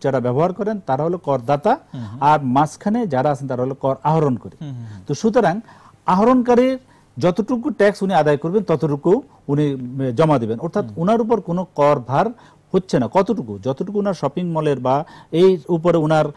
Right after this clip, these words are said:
Speaker 1: কর্মচারীর বেতন ভাতা বা অন্যান্য কারণে যতটুকু সংযোজন হচ্ছে, খুব ক্ষুদ্র অংশ,
Speaker 2: হুম।
Speaker 1: সেটি উনার উপর,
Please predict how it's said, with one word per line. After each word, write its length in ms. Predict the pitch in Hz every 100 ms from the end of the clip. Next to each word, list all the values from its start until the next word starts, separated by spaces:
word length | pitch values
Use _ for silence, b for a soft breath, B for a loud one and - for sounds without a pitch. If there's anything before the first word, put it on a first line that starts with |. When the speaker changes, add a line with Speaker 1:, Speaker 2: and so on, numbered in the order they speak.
| B -
Speaker 1:
কর্মচারীর 500 | 160 156 156 147 123
বেতন 400 | 135 151 151 131
ভাতা 240 | 139 156
বা 80 | 156
অন্যান্য 440 | 143 160 190 196 - -
কারণে 360 | 151 185 208
যতটুকু 520 | 143 135 175 214 220
সংযোজন 480 | 208 147 135 131 135
হচ্ছে, 220 | 135 - 156 _
খুব 120 | - 147
ক্ষুদ্র 300 | - 160 135
অংশ, 220 | 117 117
Speaker 2:
হুম। 300 | 202 - 143
Speaker 1:
সেটি 420 | 123 110 196 262 247
উনার 260 | 175 156
উপর, 260 | 139 143